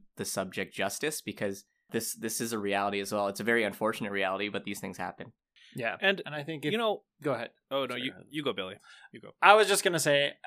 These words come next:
Speaker 2: uh, as a dis-, as a disclaimer, of course, if you're struggling with depression or any sort of mental health things, like,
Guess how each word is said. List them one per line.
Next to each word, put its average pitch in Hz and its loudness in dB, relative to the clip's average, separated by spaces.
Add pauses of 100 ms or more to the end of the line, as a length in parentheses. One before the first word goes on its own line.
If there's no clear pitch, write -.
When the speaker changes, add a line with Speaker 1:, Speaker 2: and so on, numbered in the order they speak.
(300)
Speaker 2:
uh, - -4
as 151 2
a 143 -2
dis-, 131 -6
as 139 -4
a 139 -2
disclaimer, 127 -6
of 120 -6
course, 135 -2
if 127 -8
you're 123 -8
struggling 117 -4
with 110 -6 (640)
depression 170 2
or 127 0
any 135 -4
sort 131 -4
of 131 -2
mental 131 -4
health 120 -2
things, 117 -8
like, 117 -4